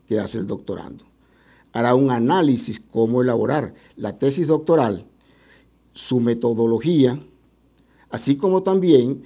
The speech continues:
lo importante que es que los doctorandos conozcan los reglamentos de los estudios de posgrado de la universidad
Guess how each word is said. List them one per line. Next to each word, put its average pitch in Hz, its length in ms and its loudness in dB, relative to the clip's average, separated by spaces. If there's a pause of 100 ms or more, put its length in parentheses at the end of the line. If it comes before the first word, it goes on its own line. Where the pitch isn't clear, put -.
(120)
lo 123 160 2
importante 127 680 0
que 139 320 4
es 135 180 -4 (140)
que 101 120 -6
los 95 280 -10
doctorandos 156 720 -2 (120)
conozcan 120 680 -4 (1120)
los 117 140 0
reglamentos 120 720 2
de 113 80 0
los 104 100 -4
estudios 156 380 0
de 151 120 2
posgrado 123 460 -2
de 120 80 0
la 147 80 0
universidad 156 720 2